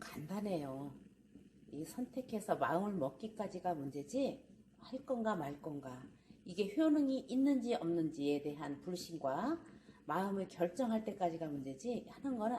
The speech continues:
아주 쉬워요. 야채 스프 끓이는 용기로는 유리 그릇이 가장 좋아요. 유리 그릇이 없을 경우에는 스테인리스 고급 재질 삼 중 이상 되는 것들,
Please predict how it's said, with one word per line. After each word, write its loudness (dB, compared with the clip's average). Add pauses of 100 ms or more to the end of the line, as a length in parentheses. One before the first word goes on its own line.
아주 -4
쉬워요. -8 (800)
야채 -2
스프 -6
끓이는 2
용기로는 0
유리 4
그릇이 0
가장 -4
좋아요. -12 (920)
유리 4
그릇이 0
없을 -4
경우에는 -4 (320)
스테인리스 0
고급 -4
재질 -4
삼 0
중 0
이상 -6
되는 -4
것들, -8